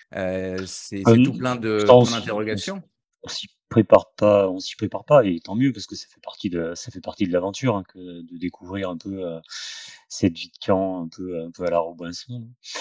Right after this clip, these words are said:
Speaker 2: Euh, donc, euh, c'est, c'est, voilà, c'est, c'est, euh, un peu le, le, le petit, euh, le petit plus de ce, de cette course, euh, du marathon des sables, c'est, euh,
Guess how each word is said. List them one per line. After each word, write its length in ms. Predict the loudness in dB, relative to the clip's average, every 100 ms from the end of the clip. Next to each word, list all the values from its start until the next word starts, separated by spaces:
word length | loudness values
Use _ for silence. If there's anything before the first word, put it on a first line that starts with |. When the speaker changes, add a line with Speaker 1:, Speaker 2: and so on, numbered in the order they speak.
| -12 -16 _ 0
Speaker 2:
Euh, 520 | 2 2 -4 -12 -18 -20 _ _ _ -20 _ -20 -20 -16 -16 -16 -14
donc, 260 | -12 -8 -6
euh, 80 |
c'est, 300 | -6 -2 -2 -2
c'est, 320 | -8 -8 -2
voilà, 220 | 4 2
c'est, 180 | 2 -14
c'est, 360 | -16 -10 -10 -10
euh, 60 | -14 -12 -12 -12 -8
un 80 |
peu 140 | -4 -4
le, 160 | -4 -10
le, 140 | -16 -20 -20 _
le 100 | -18
petit, 380 | -16 -8 -2 -2
euh, 200 | -4 -8 -14 -20 _
le 120 | -16
petit 160 | -12 -12
plus 260 | 0 0 2
de 100 | -2
ce, 440 | -4 -4 -4 -6
de 120 | -12
cette 220 | -10 -10
course, 320 | -4 -4 -4 -4
euh, 200 | -6 -4
du 100 | -4
marathon 320 | -4 -4 -6
des 80 | -4
sables, 280 | 2 2
c'est, 240 | 0 -10 -8
euh, 200 | -10